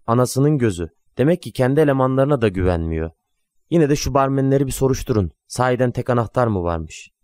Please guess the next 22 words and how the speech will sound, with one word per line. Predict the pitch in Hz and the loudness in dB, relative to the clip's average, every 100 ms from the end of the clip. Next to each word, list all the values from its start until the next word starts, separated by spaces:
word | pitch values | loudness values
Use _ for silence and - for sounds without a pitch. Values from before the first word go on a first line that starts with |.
| _ _ _ _ - | _ _ _ _ -4
Behzat | 113 127 120 | -2 0 -2
Ç. | - 151 | 0 0
susturucunun | - 127 - 120 113 160 147 | -2 -8 -6 -4 0 0 2
yanında | 113 117 147 | 2 2 0
duran | 107 101 | 2 0
kimlikleri | - 101 92 - 101 113 | -2 -4 -4 -2 -2 0
eline | 101 123 | 2 2
alıp | 110 98 - - _ _ | 0 -2 -6 -16 _ _
bir | 160 | -10
süre | - 98 101 | -4 -2 0
evirip | 95 117 - | 0 -4 -2
çevirdi. | 101 85 78 - 73 _ _ _ _ _ | -2 -2 -4 -10 -16 _ _ _ _ _
Kısmet | - 135 143 147 - | -4 0 0 -2 0
Güler | 127 123 | 2 2
Yüz, | 90 80 - _ _ _ | 0 -8 -14 _ _ _
Fedai | 123 110 110 131 | 0 2 0 0
Özcan. | 117 98 101 85 - _ _ | -2 -2 -4 -6 -8 _ _
Bu | 131 | -8
kimliklerin | - 127 123 127 123 | 0 2 2 0 0
sahipleri | - 127 127 120 139 139 | 0 -2 -2 -2 0 2
nerede? | 101 101 135 - _ _ _ _ _ | 0 -2 -6 -10 _ _ _ _ _
Bilmiyorum. | 196 208 160 98 85 | 2 4 4 2 -4